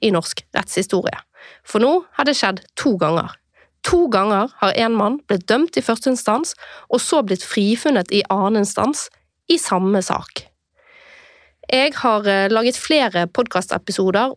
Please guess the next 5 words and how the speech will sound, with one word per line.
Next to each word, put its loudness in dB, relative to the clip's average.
om 2
Birgitte 0
Tengs-saken -2
tidligere, 0
men 2